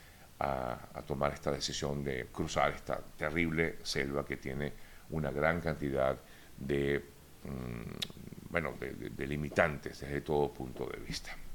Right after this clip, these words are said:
Bien, cambiamos de tema, amigas, amigos. Ayer fue información importante, o se destacó muchísimo en los medios de comunicación, la situación que se vive actualmente también entre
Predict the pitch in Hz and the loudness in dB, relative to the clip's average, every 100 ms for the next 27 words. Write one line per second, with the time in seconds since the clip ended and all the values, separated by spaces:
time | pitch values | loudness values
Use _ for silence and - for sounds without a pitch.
0 | - - - - - - - - - - | -6 -8 -10 -10 -10 -10 -10 -10 -12 10
1 | 139 123 147 165 202 147 123 147 143 147 | 12 12 12 12 12 12 12 12 12 12
2 | 131 131 127 107 127 139 - 92 101 107 | 10 10 10 10 10 10 12 12 12 12
3 | 117 113 117 98 87 92 85 80 107 110 | 10 10 10 6 10 10 10 8 8 8
4 | 107 85 73 90 101 107 95 73 73 73 | 6 4 8 8 8 8 8 8 8 6
5 | 71 - 71 71 71 - 104 95 - 90 | 4 4 4 4 2 6 6 6 2 2
6 | 95 85 78 69 76 85 87 71 67 71 | 4 4 4 2 4 4 4 2 -2 -2
7 | 71 - - 92 98 95 73 71 - - | 0 0 6 8 10 8 2 0 0 -4
8 | 76 85 82 85 71 71 76 80 85 78 | 0 2 2 0 2 4 4 4 4 4
9 | 78 78 82 - 69 73 82 85 82 80 | 2 2 0 0 0 2 0 0 0 2
10 | 85 | 4